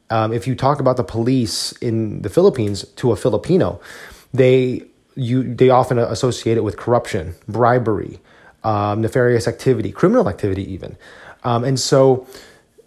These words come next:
my parents grew up with this idea that you could not trust the police.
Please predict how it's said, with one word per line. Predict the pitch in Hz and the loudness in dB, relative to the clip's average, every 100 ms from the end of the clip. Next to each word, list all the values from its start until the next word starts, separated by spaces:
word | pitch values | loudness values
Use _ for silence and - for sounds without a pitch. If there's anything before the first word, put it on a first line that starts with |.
| _ - | _ -2
my | 147 151 151 | 2 4 2
parents | 151 - 151 190 131 113 - | 0 -2 0 2 0 -2 -8
grew | - 120 123 | -4 0 4
up | 135 139 | 4 2
with | 120 | -2
this | 110 | -2
idea | 98 101 123 156 | -4 -2 2 2
that | 117 | 2
you | 117 | -2
could | 110 113 | -4 -2
not | 131 143 | 0 -2
trust | - 95 - | -4 -6 -8
the | |
police. | 95 - - - - | -14 -14 -14 -12 -12